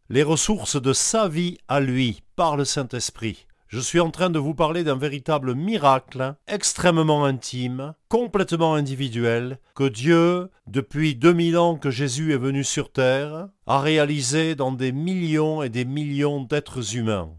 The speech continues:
Je vous invite donc à vous mettre vous-même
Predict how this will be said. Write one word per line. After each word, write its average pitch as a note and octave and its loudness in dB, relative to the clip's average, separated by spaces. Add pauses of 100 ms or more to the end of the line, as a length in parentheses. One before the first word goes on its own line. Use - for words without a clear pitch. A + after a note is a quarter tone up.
(360)
Je A2 6
vous E3 4
invite D3 0
donc A#2 4 (160)
à A#2 4 (120)
vous C3+ 0
mettre E3 2
vous-même C3+ 2